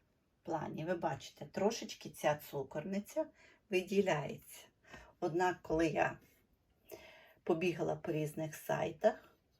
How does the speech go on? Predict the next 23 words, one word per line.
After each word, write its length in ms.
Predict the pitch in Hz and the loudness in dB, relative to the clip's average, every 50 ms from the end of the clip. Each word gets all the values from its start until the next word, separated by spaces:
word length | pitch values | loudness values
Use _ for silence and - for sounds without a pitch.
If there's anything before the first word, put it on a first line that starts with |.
| _ - - - - _ _ | _ -20 -20 -20 -20 _ _
все 300 | - - - - - 202 | -8 0 2 2 2 2
ж 120 | - - | 0 -2
таки 240 | 208 208 - - 185 | -4 -4 -2 -2 0
я 140 | 170 160 151 | 0 0 0
знайшла 520 | 151 170 165 160 156 - - - 165 - | 2 2 2 2 0 -2 -4 -2 -2 -2
в 320 | 220 208 - - _ - - - _ _ _ _ _ _ _ _ | -2 -4 -8 -18 _ -20 -20 -20 _ _ _ _ _ _ _ _
повній 680 | - 160 151 147 143 143 143 135 135 139 139 - - - _ _ _ _ _ | 2 4 4 4 4 2 0 -2 -4 -6 -8 -10 -14 -18 _ _ _ _ _
комплектації 880 | - 185 165 151 - 190 160 156 - - - 151 151 156 - - 165 - | -6 -6 -6 -4 -4 -6 -8 -8 0 4 4 4 4 2 0 -4 -8 -8
цей 240 | - - - - 143 | -6 -4 -4 -4 -4
сервіс 600 | - - - - - 165 180 226 311 - - - - - | -6 -8 -8 -6 -4 -2 -2 -4 -4 -6 -10 -14 -10 -8
і 100 | 143 147 | -8 -8
саме 460 | - - - 160 165 196 233 302 294 | -8 -6 -2 0 0 2 2 0 -2
з 140 | - - - - | -6 -10 -8 -6
оформленням 800 | - - - - 175 - - - - 135 139 135 135 - - - - - - - - - - | -6 -6 0 2 2 2 2 2 -2 -6 -6 -6 -6 -6 -8 -12 -16 -20 -20 -20 -18 -12 -8
двох 600 | 170 151 165 190 160 175 220 285 339 - - - | -4 -2 -2 0 2 4 4 4 4 2 -2 -8
центральних 760 | - - - 160 156 156 - - 180 202 220 208 196 208 - | -4 0 2 2 2 4 2 4 4 4 4 2 2 0 -2
предметів. 760 | - - 170 170 - - 151 - - - 151 - - - - _ _ - - - _ _ - | -2 -2 -2 -2 -2 -2 -4 -2 -4 -4 -8 -12 -16 -20 -20 _ _ -20 -20 -20 _ _ -8
Це 180 | - - 165 | -4 -2 -2
цукорниці 920 | 156 - - - 180 - - 208 - 170 - - - - - - - - - - _ | -2 0 0 0 0 0 2 0 0 0 -2 -4 -6 -8 -12 -14 -14 -14 -14 -10 _
та, 320 | - 160 151 156 - - - - | 6 6 6 6 4 -2 -8 -6
е, 580 | - 151 147 147 147 147 151 147 196 - - - - | -2 0 0 2 0 0 -2 -4 -8 -8 -10 -12 -12
чайника, 680 | - - 156 151 160 160 185 202 208 - 320 339 330 - _ _ _ _ - | -8 -6 -4 -4 -2 0 0 0 0 2 2 0 0 -2 _ _ _ _ -8
заварника, 760 | - 254 226 226 220 233 233 320 320 302 - - - 214 | -2 0 2 4 4 4 4 2 0 0 0 -2 -6 -8